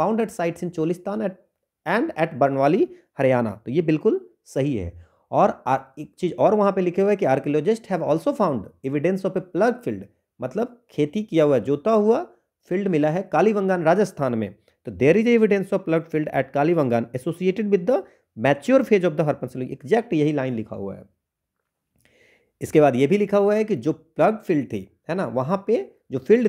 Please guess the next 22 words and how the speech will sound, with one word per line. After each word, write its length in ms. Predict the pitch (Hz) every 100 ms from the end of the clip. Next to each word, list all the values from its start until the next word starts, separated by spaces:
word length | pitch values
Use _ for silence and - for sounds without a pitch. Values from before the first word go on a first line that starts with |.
| -
थी, 100 | 101
उसमें 360 | - 175 156 101
दो 160 | 240
set 240 | 240 196 165
of 120 | 185
furrows 400 | 170 143 127 104
था, 360 | 107 101 _ _ -
दो 220 | 151 202
set 220 | 175 165
of 140 | 220
furrows 360 | - 147 127 110
था। 240 | - 107 _ _ _ 135
"The 80 | 135
plug 220 | 185 226 214
field 200 | 202 160
at 100 | 156 151
Kalibangan 460 | 165 202 175 151
had 120 | 135 131 233
two 180 | 247 196
set 120 | 175
of 80 | 151
furrows 340 | - 104 98